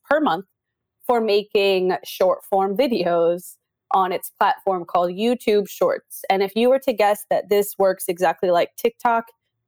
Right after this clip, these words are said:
you are correct. So they're trying to get creators into this platform. They're, uh, contributing a total of, I think it's like a hundred million dollars in one year directly to creators so that they can make profit off this content.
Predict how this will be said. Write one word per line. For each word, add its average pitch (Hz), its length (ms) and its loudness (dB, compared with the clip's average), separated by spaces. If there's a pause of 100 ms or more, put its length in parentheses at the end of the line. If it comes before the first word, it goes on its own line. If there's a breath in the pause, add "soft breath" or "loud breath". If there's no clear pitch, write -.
you 226 400 2
are 202 400 0
correct. - 640 -4 (380)
So 220 360 2
they're 214 180 2
trying 262 380 0
to 285 100 0
get 208 160 -2
creators 175 460 0
into 175 200 -4
this 170 180 -2
platform. 175 520 -2
They're, 180 420 2
uh, 160 380 2 (260)
contributing 202 720 0
a 165 80 0
total 185 320 2
of, 165 80 -2
I 160 80 0
think 170 160 -4
it's 165 100 -4
like 151 120 -2
a 160 40 0
hundred 185 320 -2
million 180 340 0
dollars 160 520 0
in 185 140 -2
one 190 220 2
year 165 340 -2 (520)
directly 220 500 2
to 240 220 -4
creators 170 600 0
so 196 100 -2
that 180 120 -2
they 185 100 2
can 190 160 -2
make 180 220 -2
profit 170 380 -2
off 165 180 -2
this 156 160 -4
content. 160 540 -2